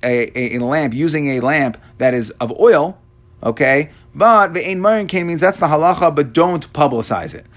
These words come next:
For Rabbi Yirmiyah bar Abba Amar, that no, it's the halacha u'marin kain, and you could even publicize that that's the halacha.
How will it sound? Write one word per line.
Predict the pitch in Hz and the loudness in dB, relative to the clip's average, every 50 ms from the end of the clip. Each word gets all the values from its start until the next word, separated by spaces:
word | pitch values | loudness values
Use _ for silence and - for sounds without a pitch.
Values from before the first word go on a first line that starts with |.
| - - | -20 -16
For | _ - 104 | _ -8 -2
Rabbi | 110 139 | 2 2
Yirmiyah | 180 202 185 147 | 2 2 2 0
bar | 127 117 | 0 0
Abba | 110 147 202 240 254 247 226 | 0 2 2 4 4 4 4
Amar, | 214 214 208 208 202 208 214 - - - - _ | 2 4 2 4 2 2 0 -2 -8 -20 -12 _
that | - 139 | -6 -4
no, | 151 208 247 226 202 - - | 0 2 2 2 2 2 -2
it's | - 151 - | -6 -6 -2
the | - 156 | -2 2
halacha | 147 151 156 175 196 196 202 233 - - | 2 2 4 4 2 2 2 -2 -2 0
u'marin | 277 311 294 277 254 240 226 220 214 | -2 0 2 2 4 4 2 0 0
kain, | 214 214 208 208 | -2 -2 -2 -2
and | 202 | -4
you | 196 | -4
could | 156 214 - | -6 -6 -4
even | - 226 220 208 190 | -4 -4 -4 -4 -2
publicize | - 190 185 175 180 - 175 156 151 | -2 -2 -2 -2 -2 -2 -2 -2 -2
that | 147 143 | -2 -2
that's | 147 139 135 - | -2 -2 -2 -2
the | - | -2
halacha. | 127 123 120 120 113 107 - - - | -2 -2 0 -2 -2 -4 -6 -12 -18